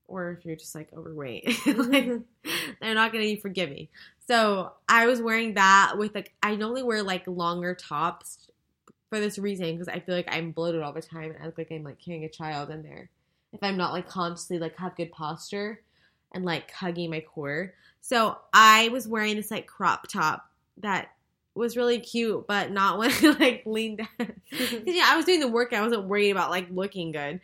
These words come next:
Speaker 1: So I was, like, doing the workout, and Sam looked at me, and she's, like, chuckling, and she's like, "Your stomach." <laughs> And I'm like, "What?" I didn't know what she was, I thought she was saying how hard the pose was.
Speaker 2: She legit, I mean, it was hard, but she legit,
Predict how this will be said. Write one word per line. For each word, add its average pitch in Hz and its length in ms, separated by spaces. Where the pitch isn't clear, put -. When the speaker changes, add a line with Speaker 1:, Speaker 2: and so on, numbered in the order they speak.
Speaker 1:
So 262 100
I 233 140
was, 269 100
like, 262 140
doing 262 160
the 247 60
workout, 226 400
and 208 140
Sam 214 300
looked 208 140
at - 40
me, 202 60
and 190 80
she's, - 120
like, 196 180
chuckling, 196 420
and 180 100
she's 214 160
like, 202 220
"Your 190 180
stomach." 208 680
<laughs> - 60
And 226 80
I'm 233 120
like, 240 260
"What?" 196 280
I 285 80
didn't 311 120
know 285 60
what 285 120
she 269 80
was, 240 120
I 226 80
thought 247 120
she - 60
was - 80
saying 240 160
how 220 80
hard 208 240
the 202 80
pose 214 320
was. 170 180
Speaker 2:
She 294 120
legit, 294 520
I 226 100
mean, 226 140
it 226 60
was 220 140
hard, 190 460
but 214 140
she - 180
legit, 220 600